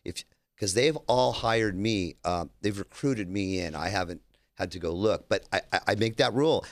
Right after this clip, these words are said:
I'm going to lower the premiums of your existing doctors, and this is the way I do things. Uh, my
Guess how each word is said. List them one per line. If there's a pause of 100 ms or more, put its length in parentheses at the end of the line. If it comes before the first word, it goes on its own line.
(240)
I'm
going
to (380)
lower
the
premiums
of
your
existing
doctors, (380)
and
this
is
the
way
I
do
things. (100)
Uh, (460)
my